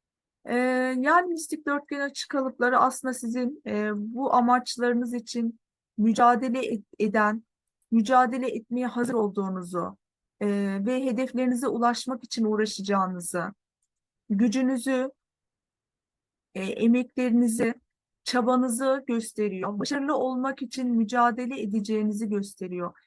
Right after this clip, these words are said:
Yani o yönünüzün güçlü olduğunu gösteriyor. Bunu kullanın. Çünkü mistik dörtgen açıları güçlü enerjilerdir.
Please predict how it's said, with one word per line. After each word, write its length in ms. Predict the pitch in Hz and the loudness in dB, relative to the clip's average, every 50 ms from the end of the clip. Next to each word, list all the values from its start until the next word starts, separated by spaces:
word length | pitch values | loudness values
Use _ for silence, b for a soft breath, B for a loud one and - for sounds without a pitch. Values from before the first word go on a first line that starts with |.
| _ _ _ - | _ _ _ 0
Yani 260 | 226 240 262 269 262 | 2 4 4 2 2
o 180 | - - 277 | 0 0 0
yönünüzün 640 | 285 277 285 285 269 262 269 247 226 302 330 320 226 | 0 -2 -4 -4 -6 -6 -8 -8 -8 -8 -8 -6 -6
güçlü 320 | 226 226 - - - 294 | -8 -8 -10 -10 -8 -8
olduğunu 440 | 285 269 240 196 190 190 180 175 175 | -6 -6 -8 -8 -10 -12 -14 -14 -12
gösteriyor. 520 | 170 175 175 - - 196 180 196 190 190 | -12 -14 -14 -14 -14 -14 -12 -12 -10 -8
Bunu 180 | 208 226 254 254 | -6 -6 -8 -8
kullanın. 560 | - - 254 226 226 247 254 240 226 240 311 b b b b b _ _ | -10 -12 -10 -10 -8 -6 -6 -6 -6 -8 -10 b b b b b _ _
Çünkü 240 | - 262 277 277 | -16 -12 -10 -6
mistik 440 | 262 254 254 247 - - 311 302 - | -6 -6 -6 -6 -8 -10 -10 -6 -4
dörtgen 280 | - 277 - - 285 277 | -6 -6 -6 -8 -10 -8
açıları 680 | 262 262 254 - 254 233 240 247 254 262 277 294 302 - _ _ _ - | -8 -10 -10 -10 -10 -8 -6 -6 -8 -8 -12 -14 -16 -20 _ _ _ -8
güçlü 360 | 196 214 226 - - - 269 | -6 -6 -6 -8 -8 -8 -6
enerjilerdir. 1080 | 277 247 240 220 202 180 180 180 180 180 190 185 185 175 175 170 170 170 170 175 - - | -4 -2 -2 -2 -2 -2 -2 -4 -6 -10 -10 -10 -8 -8 -8 -8 -10 -12 -14 -14 -16 -16